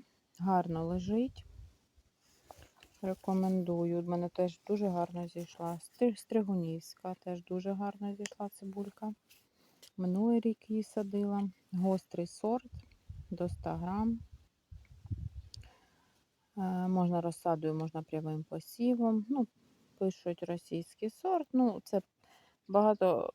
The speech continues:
виробників пишуть. Е, я в основному думаю, що це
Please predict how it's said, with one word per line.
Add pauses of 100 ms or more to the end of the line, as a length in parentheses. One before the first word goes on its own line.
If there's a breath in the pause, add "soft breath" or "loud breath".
виробників (120)
пишуть.
Е, (1800)
я
в
основному
думаю,
що
це